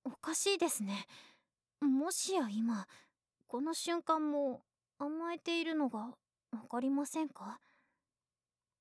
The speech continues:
そうですか。ならば、わかりやすく演技をすればいいのでしょうか。客を取っていた頃のようにすれば、あるいは。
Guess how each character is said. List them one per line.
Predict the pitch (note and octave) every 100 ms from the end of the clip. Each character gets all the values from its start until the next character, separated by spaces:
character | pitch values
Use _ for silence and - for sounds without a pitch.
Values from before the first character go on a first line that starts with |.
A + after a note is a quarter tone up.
| _ _ _ _ _ _ _ _ _ _ _ _ _ _ _ _ _ _ _ _ _
そ | - - - - F4+
う | D4
で | B3+
す | -
か。 | - - - - - _ _ _ _ _ _
な | B3 A#3 A#3
ら | D4+
ば、 | C4+ A3 - - _ _ _ _
わ | - A3 -
か | B3+
り | D4+
や | F4+
す | -
く | -
演 | C#4 G#3+ A#3+ F4
技 | E4+ D4
を |
す | - A#3
れ | C4
ば | A#3+
い | G3+
い | C#4+
の | D#4+
で | C#4+ C4+
し | -
ょ | B3
う |
か。 | - G#3+ - - - - _ _ _
客 | - - C4+
を | C#4
取 | D#4 D#4
っ |
て | D4
い | B3
た | A#3
頃 | - B3+ C#4
の | B3
よ | A3+
う | A3+
に | A3
す | - A#3+
れ | A#3+
ば、 | G#3+ F#3+ - - _ _ _ _
あ | A#3 B3
る | C#4
い | D#4
は。 | A#3+ G3+